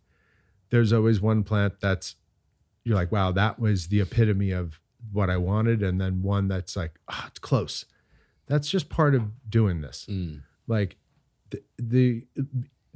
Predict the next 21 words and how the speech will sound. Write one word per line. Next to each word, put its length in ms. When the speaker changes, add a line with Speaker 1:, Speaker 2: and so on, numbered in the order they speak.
Speaker 1:
every, 640
the 140
best 400
gardeners, 520
farmers, 500
whatever, 400
like, 260
no 100
matter 240
how 200
much 300
they 120
can 200
homogenize 760
their 120
crop 340
and 100
have, 200
like, 260
equal 640
everything, 580